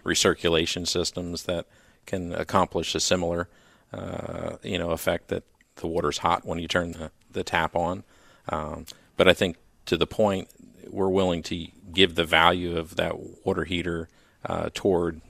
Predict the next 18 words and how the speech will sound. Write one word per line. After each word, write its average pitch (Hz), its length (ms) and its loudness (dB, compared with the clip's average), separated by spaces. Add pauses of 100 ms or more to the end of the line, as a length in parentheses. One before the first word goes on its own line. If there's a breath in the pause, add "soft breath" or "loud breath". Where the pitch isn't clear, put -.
(140)
you 85 140 -8
know, 82 240 -8
a 90 80 2
tankless 90 480 2
water 82 240 -2
heater 80 360 -8
or 80 300 -4
some 90 240 -2
other, 87 300 4 (400 loud breath)
uh, - 420 -4 (260)
uh, 82 380 -6
water 85 300 0
heater 82 260 -6
that 80 220 -8
they're 82 180 0
interested 78 480 -2
in. 80 200 -10
So, 85 260 -6